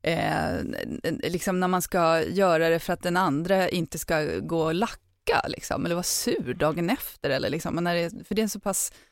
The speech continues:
stor grej. Vi gör, vi, när vi pratade här innan så pratade vi just om det här med att, ja, det är väl ungefär som att ge någon massage.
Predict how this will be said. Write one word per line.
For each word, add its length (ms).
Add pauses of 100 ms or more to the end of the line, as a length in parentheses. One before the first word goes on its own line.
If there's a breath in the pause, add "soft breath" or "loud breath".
(440 soft breath)
stor 320
grej. 200
Vi 80
gör, 200
vi, 300
när 160
vi 100
pratade 300
här 80
innan 260
så 140
pratade 280
vi 80
just 180
om 80
det 60
här 160
med 120
att, 180 (380 soft breath)
ja, 60
det 80
är 40
väl 80
ungefär 260
som 160
att 60
ge 120
någon 180
massage. 800